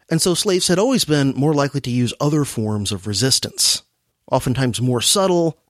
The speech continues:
based more on stealth and evasion and that sort of thing. And these forms of resistance, so, like I said, these nonviolent forms of resistance, which had always been the most common forms of slave resistance, increased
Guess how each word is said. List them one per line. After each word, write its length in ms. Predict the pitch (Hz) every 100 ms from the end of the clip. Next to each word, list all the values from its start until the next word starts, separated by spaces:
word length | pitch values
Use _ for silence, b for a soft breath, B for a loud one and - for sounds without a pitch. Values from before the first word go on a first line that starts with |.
| _ _
based 240 | 123 123 139
more 160 | 127
on 80 | 113
stealth 500 | - - 143 139 135
and 80 | 110
evasion 540 | 98 143 147 123 131
and 100 | 117
that 180 | 127 135
sort 200 | - 127
of 80 | 110
thing. 320 | - 120 113 B B B -
And 280 | 135 135
these 180 | 160 285
forms 300 | - 233 180
of 140 | 156 143
resistance, 840 | 131 143 139 - 131 - - - - _ _ _ _ _ _ _ _ _ _ -
so, 440 | - 170 147 147 - _ _
like 160 | 170 170
I 60 |
said, 240 | 147 - 131
these 240 | 123 156
nonviolent 720 | 117 139 165 180 151 156 156 110
forms 380 | - 147 135
of 120 | 117 113
resistance, 520 | 117 151 - 101 -
which 120 | 143
had 120 | 185
always 300 | 202 254 165
been 180 | - 117
the 60 | 110
most 260 | 110 -
common 300 | - 123 113
forms 440 | 107 113 110 107 98
of 220 | 98 - B B B
slave 400 | - 123 127 110
resistance, 600 | 104 104 104 - 98 - -
increased 840 | 160 165 - 156 127 - - -